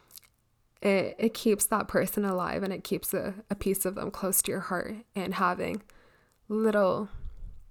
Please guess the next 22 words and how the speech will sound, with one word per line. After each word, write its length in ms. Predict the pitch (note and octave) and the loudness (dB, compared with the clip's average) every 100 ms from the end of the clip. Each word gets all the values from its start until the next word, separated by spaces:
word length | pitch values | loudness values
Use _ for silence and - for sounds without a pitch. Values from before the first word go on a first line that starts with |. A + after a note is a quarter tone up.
| - _ _ _ - - _ - _ | -20 _ _ _ -20 -20 _ -20 _
little 380 | G#3+ G3 G#3+ G#3 | -4 2 4 4
parts 360 | G#3 G#3 G3 - | 4 2 4 4
of 80 | G3+ | 4
Sahil 460 | G3 F#3+ G3 G3 | 4 4 4 2
alive 640 | G#3 G3+ F#3+ F3+ - - - | 2 4 4 2 -2 -8 -6
within 300 | A3 G#3 G3 | -4 -2 0
his 240 | G3+ G3 | 2 0
friends 480 | - F3 - A3 - | 0 0 0 0 0
and 140 | G3 | 0
looking 260 | F#3 - F#3 | -2 -2 -2
at 160 | - - | -4 -6
them 180 | F#3+ | -6
and 160 | F#3+ G#3 | -6 -6
seeing 380 | - - A3 A3 - - - | -6 -6 -8 -8 -12 -18 0
little 220 | G3+ G3 | 2 2
parts 320 | G3 G3 - | 0 -4 -2
of 80 | G#3+ | -2
Sahil 340 | - F3+ F#3+ F#3 | 0 0 0 -2
within 300 | G3+ F#3+ G3 | -2 -4 -4
them, 280 | F3 G3+ - | -4 -4 -4
or 140 | G3 | -2
my 340 | F#3 F#3 F#3+ | 0 -2 -2